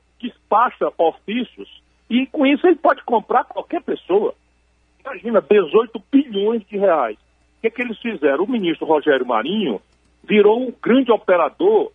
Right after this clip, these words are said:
da bandidagem do Bolsonaro. O grande operador. E isso a imprensa tem que ir em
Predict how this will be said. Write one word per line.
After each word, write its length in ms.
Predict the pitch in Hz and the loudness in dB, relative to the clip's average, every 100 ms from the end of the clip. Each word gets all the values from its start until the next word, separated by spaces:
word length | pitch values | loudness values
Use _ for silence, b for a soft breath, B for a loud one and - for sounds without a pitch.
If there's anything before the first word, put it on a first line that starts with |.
| - | -4
da 100 | 156 | -2
bandidagem 680 | - 202 208 - 160 175 190 | 0 -4 -4 0 0 0 -2
do 100 | 202 | 0
Bolsonaro. 680 | 208 202 240 220 175 156 - _ _ _ _ | 0 0 -2 0 -2 -2 -10 _ _ _ _
O 60 | - - | -18 0
grande 340 | 196 262 233 | 4 4 2
operador. 600 | 220 170 139 117 107 110 | 0 0 0 -4 -6 -8
E 200 | 160 220 | -4 -4
isso 160 | 269 262 | 0 -2
a 60 | |
imprensa 380 | 240 214 233 233 | 0 0 0 -2
tem 160 | 247 226 | -6 -6
que 120 | 214 | -4
ir 60 | |
em 80 | 190 | -6